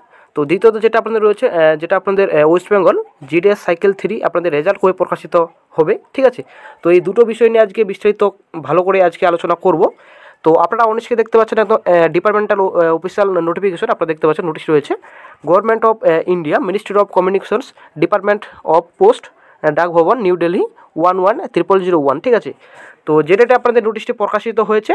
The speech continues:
একত্রিশ বারো দুই হাজার একুশ, তো আপনারা সব কিছু আপনার দেওয়া রয়েছে, আপনারা দেখতে পাচ্ছেন বিস্তারিত, একদম,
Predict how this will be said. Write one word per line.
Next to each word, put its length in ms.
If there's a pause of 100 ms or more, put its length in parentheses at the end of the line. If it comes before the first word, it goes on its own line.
একত্রিশ 400
বারো 180
দুই 140
হাজার 180
একুশ, 260 (280)
তো 200
আপনারা 220
সব 120
কিছু 200
আপনার 160
দেওয়া 200
রয়েছে, 200
আপনারা 340
দেখতে 220
পাচ্ছেন 200
বিস্তারিত, 340
একদম, 320